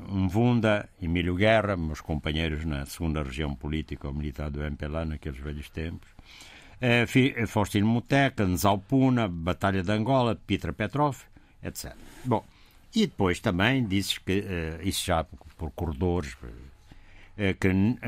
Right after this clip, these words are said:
Nandó, que é o presidente da Assembleia, eh, Nacional, Peter Neto, Gina Carneiro e mais alguns pesos pesados vão sair, e que, eh,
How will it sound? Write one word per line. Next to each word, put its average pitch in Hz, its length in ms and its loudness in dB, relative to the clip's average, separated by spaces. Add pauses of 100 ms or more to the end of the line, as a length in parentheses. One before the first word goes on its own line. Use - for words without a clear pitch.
(120)
Nandó, 104 560 2
que 92 120 -2
é 82 60 2
o 76 80 -4
presidente 82 340 -4
da 78 80 -4
Assembleia, 76 580 -4 (120)
eh, 78 500 -12
Nacional, 80 580 -4 (220)
Peter 90 260 0
Neto, 95 400 0
Gina 85 260 0
Carneiro 87 560 -2
e 76 100 -6
mais 82 280 -2
alguns 82 360 -4
pesos 80 280 -6
pesados 78 400 -8
vão 78 160 -6
sair, 123 480 -4 (800)
e 156 160 2
que, 107 720 2 (560)
eh, 92 760 -2